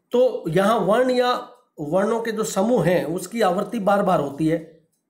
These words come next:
एक से अधिक या दो बार या दो से अधिक भी हो सकती है, तो वे सभी अनुप्रास या लाटानुप्रास के अंतर्गत कहलाते हैं। अब यदि उसमें जैसे एक मैं पंक्ति बोल रहा हूँ कि, अ, भगवान भाग्य दुख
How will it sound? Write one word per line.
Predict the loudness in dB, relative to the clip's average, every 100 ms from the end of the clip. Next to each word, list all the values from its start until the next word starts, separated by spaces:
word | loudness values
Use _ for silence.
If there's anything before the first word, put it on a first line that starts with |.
| _ -2
एक | 0 0
से | 0
अधिक | -2 0 -2 0
या | 0
दो | 0 2
बार | 2 2 -2 -6
या | -4
दो | 0 0
से | 0
अधिक | -2 -2 0
भी | 2
हो | 2
सकती | -2 -4 -4
है, | 0 -2 -2 -12 -20 _ _ _ _ 0
तो | 2 2
वे | 2 2
सभी | 2 0 2
अनुप्रास | 4 2 4 0 2
या | 2
लाटानुप्रास | 2 2 2 2 0 0
के | -2
अंतर्गत | -2 -2 -2 -2 -6 -10 _
कहलाते | -2 0 0 -4
हैं। | -4 -4 -6 -18 _ _ _ _ _ _ _ -2
अब | 0 2
यदि | 2 2 0
उसमें | 0 -6 -4 0 2 0 -4 -2
जैसे | -2 2 2
एक | 2
मैं | 2
पंक्ति | 2 0 2
बोल | 4 4
रहा | 4
हूँ | 2 2
कि, | -2
अ, | -4 -10 -2 2 4 4
भगवान | 2 2 2 2 2 -4 -10 -20 _ _ _ _ _ _ _ _ _ -18 -4
भाग्य | 0 2 2 2
दुख | 0 -2